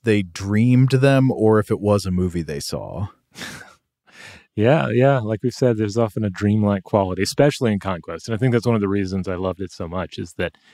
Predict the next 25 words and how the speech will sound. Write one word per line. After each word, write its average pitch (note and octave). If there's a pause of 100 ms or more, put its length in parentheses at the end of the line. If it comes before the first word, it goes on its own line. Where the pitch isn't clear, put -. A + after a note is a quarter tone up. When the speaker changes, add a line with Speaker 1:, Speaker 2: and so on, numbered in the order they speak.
(160)
Speaker 2:
it A2
really G2+
has F#2
this -
feeling F2
of D#2+
an, D#2+ (100)
of F#2
an F2
unreality E2 (140)
that -
you're, E2+
uh, E2
cinematically E2
engaging E2
with. F#2+ (720)
However, C3+ (240)
you A#2+
know, A2
Fulci A#2+
never G#2+
made G2+
a G2
Christmas -
movie. D#2+